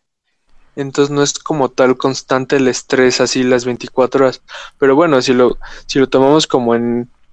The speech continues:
estrés así extremo de lapsos de dos horas. Aparte, bueno, nosotros decimos, "Ah, sí, es que el estrés es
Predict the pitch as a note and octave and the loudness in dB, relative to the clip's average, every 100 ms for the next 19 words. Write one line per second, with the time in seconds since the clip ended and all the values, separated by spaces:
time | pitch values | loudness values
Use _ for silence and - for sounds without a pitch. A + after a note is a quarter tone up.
0 | _ _ _ _ _ _ C#3 C3 - C3 | _ _ _ _ _ _ -4 -4 -2 0
1 | C#3 C#3+ C3 C#3+ C3+ B2+ - D3 C3 C3 | 0 0 -4 -2 -2 -4 -8 -8 -6 -6
2 | B2+ B2 A#2+ B2 - C3+ B2+ B2 B2+ C3+ | -6 -4 -2 -4 -4 -6 -4 -4 -6 -6
3 | C3+ D3+ - - _ - - - C3+ F#3 | -4 -4 -8 -14 _ -20 -20 -6 -2 -2
4 | G3 A#3 E3 D3 B2+ C#3 C#3 D3 E3 D#3 | 0 0 2 2 0 0 -2 -4 -4 -2
5 | C3 C#3+ C3 B2 D3 D3 - C#3 C3 - | -2 -2 -6 -4 -2 -2 0 0 0 0
6 | C#3 B2 A#2+ A#2 - - C3 B2+ C3 B2+ | 2 2 2 -2 -6 -2 0 0 -2 -6
7 | - | -10